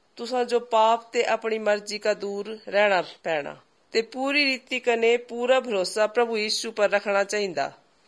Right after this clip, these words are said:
प्रभु यीशु ने बोलिया, "मैं ही द्वार है,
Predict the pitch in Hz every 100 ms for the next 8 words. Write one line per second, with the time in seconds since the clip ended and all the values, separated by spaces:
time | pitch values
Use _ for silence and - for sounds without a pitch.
0 | _ - 247 269 254 254 - 285 277 208
1 | 208 196 196 214 277 - _ _ _ _
2 | 208 202 208 208 226 202 190 180 175 175
3 | 151 -